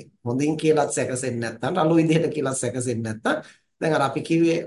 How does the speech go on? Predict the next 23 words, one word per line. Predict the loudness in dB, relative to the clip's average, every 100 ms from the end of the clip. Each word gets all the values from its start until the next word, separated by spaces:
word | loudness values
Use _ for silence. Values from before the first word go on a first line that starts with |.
| -8
වෛද්‍යවරයා | -4 -2 0 2 4 2
දක්ෂ | 2 -4 -6 -2
වුණාට | -2 -2 -4 -4
රෝගියා | -2 2 2 2 -2 -2 0
ඒකේ | -2 -2 -4
පිහිටන්න | -2 -2 0 0 0
ලෑස්ති | 2 2 2 -2 -2
නැහැ. | -2 -4 -12 _ _ _ _ _ _ -10
ඒක | -8 -2
ගන්න | 0 0 0 0
ලෑස්ති | 0 -2 -4
නෑ. | -4 -2 -2
ඒ | -2 -4 -4
ප්‍රකෘතිමත් | -4 -6 -8 -6 -2 -2 -2
වෙන්න | 0 0
සුදුසු | 0 0 0 0
මට්ටමේ | 0 0 0 2
නෙමෙයි | 0 2 2
ඉන්නේ. | 0 -2 -12
ඉතින් | _ -2 0
එහෙම | 2 2 2
වෙනකොට | 2 2 -2 -4 -2 -2 -4 _
ඒ | -2